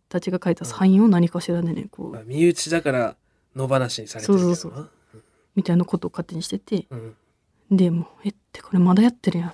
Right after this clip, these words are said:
Speaker 1: と思って、「また言うこと聞いてねえわ」と思って。
Speaker 2: うん。
Speaker 1: で、お父さんのスマホが車の中にあったから、
Speaker 2: うん。
Speaker 1: なんかパッて見たら、あのー、手帳型のスマホケースなんだけど、
Speaker 2: あ、はい。
Speaker 1: その、えー、画面じゃない方、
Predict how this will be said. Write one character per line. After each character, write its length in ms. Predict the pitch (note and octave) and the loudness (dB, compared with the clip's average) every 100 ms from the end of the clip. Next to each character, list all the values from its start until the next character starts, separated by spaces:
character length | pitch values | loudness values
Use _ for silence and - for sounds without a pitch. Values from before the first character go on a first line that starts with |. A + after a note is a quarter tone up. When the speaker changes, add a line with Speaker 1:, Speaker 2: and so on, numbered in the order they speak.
| _ | _
Speaker 1:
と 80 | F3 | -16
思 100 | E3+ | -14
っ 20 | |
て、 100 | F3 | -14
「ま 100 | E3 - | -16 -14
た 80 | B2+ | 0
言 120 | F3+ | 2
う 40 | E3+ | 2
こ 80 | |
と 100 | E3+ | -4
聞 100 | - | -6
い 40 | E3+ | -4
て 100 | E3 | -4
ね 100 | D#3+ | -6
え 20 | |
わ」 140 | - - | -8 -18
と 80 | - | -20
思 80 | |
っ 40 | _ | _
て。 60 | _ | _
Speaker 2:
う 80 | A#2 | -20
ん。 60 | - _ _ | -20 _ _
Speaker 1:
で、 60 | B3+ | 2
お 100 | G#3 | 4
父 140 | G3+ | 4
さ 80 | G#3 | 4
ん 40 | |
の 60 | A#3 | 4
ス 140 | A#3+ | 4
マ 80 | F#3 | 2
ホ 140 | E3+ F3+ | 0 -4
が 200 | E3 F3 - | -6 -8 -4
車 200 | F#3+ F3 | 2 4
の 40 | |
中 180 | E3+ E3 | 2 -2
に 60 | D#3 | -8
あ 20 | |
っ 20 | |
た 100 | D#3+ | -10
か 120 | - F3+ - - _ | -14 -18 -20 -20 _
ら、 60 | D3 | -8
Speaker 2:
う 40 | |
ん。 100 | - - | -8 -10
Speaker 1:
な 40 | |
ん 20 | |
か 60 | F3+ | -10
パ 80 | - | -8
ッ 20 | F3+ | -10
て 140 | - - _ _ _ _ | -12 -18 _ _ _ _
見 60 | F3+ | -4
た 120 | E3 | -2
ら、 200 | D#3+ F#3 _ _ _ _ | -2 -4 _ _ _ _
あ 60 | G3+ | 2
の 260 | F#3 F3+ | 4 4
ー、 40 | F3+ | 2
手 120 | A3 | 2
帳 160 | A#3 G#3+ | 2 2
型 220 | G#3+ G#3 | 2 4
の 140 | A#3 | 4
ス 140 | A#3+ G3+ | 4 2
マ 120 | E3+ | 2
ホ 60 | |
ケ 140 | - E3+ | -2 -8
ー 40 | |
ス 80 | E3 | -6
な 40 | E3 | -2
ん 20 | |
だ 140 | D#3 | -2
け 80 | - | -2
ど、 60 | D#3 | -4
Speaker 2:
あ、 20 | |
は 40 | |
い。 20 | - _ _ _ _ _ _ _ _ _ _ _ _ | -6 _ _ _ _ _ _ _ _ _ _ _ _
Speaker 1:
そ 140 | G3+ | 2
の、 680 | F#3+ F#3 F3+ F3+ F3 F3 F3 - | 6 6 6 4 2 0 -4 -4
え 120 | F3+ | -2
ー、 40 | |
画 120 | G#3 | 4
面 200 | G3+ G3+ | 6 6
じ 60 | G3 | 6
ゃ 40 | |
な 100 | G3 | 6
い 60 | G3 | 4
方、 280 | - D#3 | 2 -4